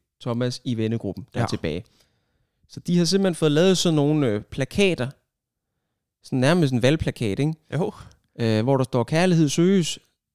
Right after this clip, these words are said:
Speaker 1: Thomas Tissemand."
Speaker 2: Ja.
Speaker 1: Så er der nogle hjerter på, og står tredive år, ikke? Så det er i
Speaker 2: Ja.
Speaker 1: forbindelse med hans tredive års, at så for, at han skulle have lidt opmærksomhed, og måske forhåbentlig lidt, øh, kvindelig opmærksomhed,
Speaker 2: Ja.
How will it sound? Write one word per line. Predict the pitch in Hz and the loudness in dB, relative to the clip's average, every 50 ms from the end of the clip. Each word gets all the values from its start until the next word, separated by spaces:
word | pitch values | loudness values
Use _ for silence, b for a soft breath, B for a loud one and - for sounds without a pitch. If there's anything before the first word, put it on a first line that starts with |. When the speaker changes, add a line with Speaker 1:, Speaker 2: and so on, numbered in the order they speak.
| _ _ - | _ _ -2
Speaker 1:
Thomas | - 135 135 143 135 - | 0 2 2 2 2 0
Tissemand." | - - 151 135 139 120 107 98 92 - _ _ _ _ _ _ _ _ _ - | -2 -2 -2 -2 -4 -4 -4 -6 -8 -10 _ _ _ _ _ _ _ _ _ -8
Speaker 2:
Ja. | 127 110 92 107 - b b b b b b b b _ _ _ - | -6 -6 -6 -8 -12 b b b b b b b b _ _ _ -8
Speaker 1:
Så | - 135 | -4 -2
er | 135 | 0
der | 127 | 2
nogle | 120 117 | 2 2
hjerter | 110 113 120 135 143 139 | 4 4 4 4 4 2
på, | 120 - 139 131 123 101 | 0 0 0 0 0 0
og | 113 120 | -2 -2
står | - 117 117 | -2 -2 -2
tredive | - - - 113 113 113 110 | -2 -2 0 2 2 2 2
år, | 101 90 87 110 | 0 0 0 0
ikke? | 135 147 - - - | -2 -2 -4 -8 -16
Så | - - 160 151 | -10 -6 -6 -4
det | 151 165 | -2 -2
er | 175 | -2
i | 175 | -2
Speaker 2:
Ja. | 160 - | -2 -2
Speaker 1:
forbindelse | 165 180 196 180 156 143 139 | 0 0 0 0 0 -2 -4
med | 131 131 | -2 -2
hans | 131 120 117 - | -2 -4 -4 -6
tredive | - 135 143 165 175 170 | -4 0 0 2 2 2
års, | 156 135 127 - - - b b b b b | 2 0 0 -2 -6 -10 b b b b b
at | b 127 | b -8
så | - - 147 | -6 -6 -6
for, | - - 147 151 135 117 | -4 -2 0 0 0 0
at | 101 95 - - - | 0 -2 -6 -10 -8
han | 135 123 117 | -6 -6 -6
skulle | - - - 123 | -6 -4 -4 -2
have | 127 131 | -2 -2
lidt | 123 123 | -2 -4
opmærksomhed, | 113 - 127 143 165 165 - 160 147 139 139 139 131 - | -2 0 0 0 0 0 0 -2 -2 -2 -2 -4 -4 -6
og | - 113 | -6 -8
måske | 110 113 117 - - 147 135 127 | -8 -8 -8 -6 -4 -4 -4 -4
forhåbentlig | - - 123 139 151 143 - 127 117 104 104 - _ _ _ _ _ _ _ _ _ _ _ _ _ _ _ _ _ _ _ - | -4 -2 0 0 0 -2 -2 -4 -6 -6 -8 -8 _ _ _ _ _ _ _ _ _ _ _ _ _ _ _ _ _ _ _ -10
lidt, | 101 95 - - | -8 -8 -6 -4
øh, | 90 80 78 - | -4 -4 -4 -4
kvindelig | - - 139 156 196 220 208 170 | -2 2 2 2 4 2 0 -4
opmærksomhed, | 139 139 135 135 143 - - 135 123 127 123 143 - | -4 -4 -4 -4 -4 -4 -4 -4 -4 -4 -4 -4 -4
Speaker 2:
Ja. | - 139 226 | -4 -4 -4